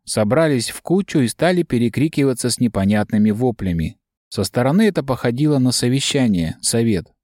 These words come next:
Но какой может быть совет у обезьян? У них нет языка, одежды,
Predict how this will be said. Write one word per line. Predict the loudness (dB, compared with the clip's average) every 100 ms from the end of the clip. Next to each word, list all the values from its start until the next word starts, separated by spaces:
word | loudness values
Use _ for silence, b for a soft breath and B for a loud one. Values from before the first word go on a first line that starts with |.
| _ _ -4
Но | -2 0
какой | -2 -4 -2 0
может | 2 0 -2
быть | -4 -2
совет | 0 0 0
у | 0
обезьян? | 0 0 0 0 -2 -6 _ _ _ _ _ _ _
У | 0
них | 2 0 2
нет | 0 0
языка, | 0 0 0 0 0 0 -2 _
одежды, | -2 -2 2 0 0 -2 -4